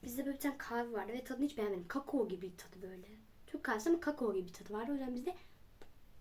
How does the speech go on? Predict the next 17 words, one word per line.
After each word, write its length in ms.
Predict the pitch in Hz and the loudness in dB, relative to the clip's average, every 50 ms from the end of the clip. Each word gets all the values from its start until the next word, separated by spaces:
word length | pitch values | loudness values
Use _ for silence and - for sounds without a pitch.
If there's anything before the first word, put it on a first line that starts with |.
| - - - - - - - - - - | -16 -16 -16 -18 -16 -16 -16 -14 -6 -2
alıp 180 | 226 233 226 226 | -2 0 0 2
böyle 120 | 220 208 | 0 0
bir 40 | - | 0
şey 100 | - - | -4 -10
yaptık. 200 | - - - - - - - - - - - - - - - - - - - - - - - - - - - - - - - - - - - - - - - - - - - - - - - - - - - - - - - - - - | -10 -12 -16 -16 -18 -18 -14 -10 -10 -8 -8 -10 -12 -14 -16 -16 -16 -14 -12 -12 -12 -12 -14 -14 -14 -14 -14 -16 -16 -16 -16 -14 -14 -14 -14 -14 -16 -16 -16 -18 -18 -18 -18 -18 -18 -18 -18 -16 -16 -16 -16 -14 -14 -14 -16 -4 4 6
Yere 160 | 233 233 233 | 6 6 6
dokuz 220 | 247 233 - 262 | 4 -2 -4 -4
tane 240 | - 233 202 208 214 | -4 -2 -2 0 0
benim. 160 | 220 240 262 - - - - - - - - - - - - - - - - - - - - - - - - - - - - - - - - - - - - - - - - - - - - - - - - - - - - - - - | 0 0 -2 -4 -10 -14 -12 -14 -14 -12 -12 -12 -12 -12 -12 -14 -14 -14 -14 -14 -14 -16 -16 -16 -16 -16 -16 -16 -18 -18 -18 -18 -18 -16 -16 -16 -16 -16 -16 -16 -16 -16 -16 -16 -16 -16 -16 -16 -18 -18 -18 -18 -18 -18 -18 -8 0 2
İşte 140 | 277 294 | 2 2
sabahleyin 480 | 302 294 262 233 247 262 277 277 247 220 | 2 2 0 0 0 2 2 2 2 2
bu 80 | 240 233 | 0 0
peeling 360 | - 226 196 185 185 190 185 | 0 0 2 2 2 0 0
yaptım. 260 | 185 185 - 254 254 | -2 -2 0 2 4
Bu 60 | 269 | 6
arada 160 | 277 277 277 | 6 6 4
ben 100 | 277 285 | 2 0